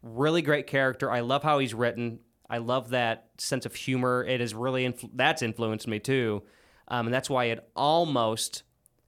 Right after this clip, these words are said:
um, took my number one spot. But unfortunately, uh,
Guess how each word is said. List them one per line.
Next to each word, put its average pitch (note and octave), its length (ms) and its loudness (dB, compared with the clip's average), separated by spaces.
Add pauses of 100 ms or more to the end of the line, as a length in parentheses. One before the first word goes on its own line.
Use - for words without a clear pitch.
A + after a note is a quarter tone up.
(160)
um, G#2+ 200 -2
took A#2+ 260 -4
my G#2+ 120 -2
number G#2 240 -2
one G2 180 -4
spot. - 460 -4 (200)
But G#2 280 -6
unfortunately, G2 760 -8 (420)
uh, F2 260 -6